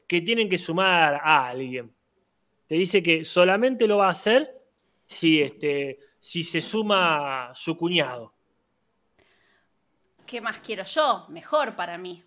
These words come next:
Speaker 2: Porque, o sea, yo lo que estaba buscando es gente aliada. Patrañas está ahí como con, enamoradiza, le va a chupar un huevo los perritos. Juli ya está re lejos,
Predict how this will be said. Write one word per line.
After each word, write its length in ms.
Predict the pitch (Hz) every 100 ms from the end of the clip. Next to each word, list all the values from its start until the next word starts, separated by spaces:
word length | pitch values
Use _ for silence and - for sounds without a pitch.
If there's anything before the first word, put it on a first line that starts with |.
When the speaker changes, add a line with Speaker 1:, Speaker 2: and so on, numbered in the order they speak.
| _
Speaker 2:
Porque, 380 | - 175 160 170
o 40 | 175
sea, 200 | 240 202
yo 120 | 277
lo 100 | 277
que 60 | 226
estaba 320 | - 226 226
buscando 380 | 220 285 311 254
es 240 | 214 -
gente 380 | - 226 220 226
aliada. 580 | 233 269 294 311 330 220
Patrañas 580 | 208 208 247 254 240 233
está 280 | 185 220
ahí 340 | 220 240 254 240
como 460 | 220 208 185 180 180 _
con, 300 | - 190 185
enamoradiza, 1160 | 185 185 185 185 196 196 220 254 269 262 254 196
le 280 | 185 180 185
va 100 | 208
a 100 | 226
chupar 420 | 233 220 220 208
un 160 | 214 220
huevo 420 | 233 247 240 214
los 180 | 196 180
perritos. 840 | - 214 208 240 254 294 302 302 302 - - -
Juli 300 | - 330 359
ya 100 | 277
está 200 | 170 220
re 140 | 220 226
lejos, 600 | 277 - 196 170 -